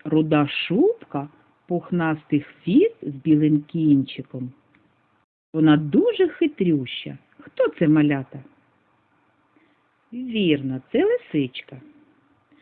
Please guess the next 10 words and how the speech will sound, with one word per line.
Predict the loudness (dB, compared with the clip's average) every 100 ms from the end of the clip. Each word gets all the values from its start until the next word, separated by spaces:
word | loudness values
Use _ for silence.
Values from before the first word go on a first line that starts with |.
| _ _ _ _ _ 0
Інша | 2 2 -2 -4
тваринка. | -2 0 2 0 -4 -8 -8 _ _ _ _ _ _ _ _ -18
Він | -2 0 2
великий, | 4 2 4 2 2 2 0 -2 -8
косолапий, | -4 -6 -4 -4 -4 -2 0 0 0 -2 -2 -2 -2
волохатий. | -2 0 2 0 -4 -8 -2 0 2 2 0 -2 -6 -6 _ -20 _ _ _ _ _ _ -18
В | -4
нього | 2 2 2 -4
шуба | -8 -12 -6 -2 -2 -2 0 -2
товста, | 0 -4 -4 _ _ -10 -4 -2 0 -2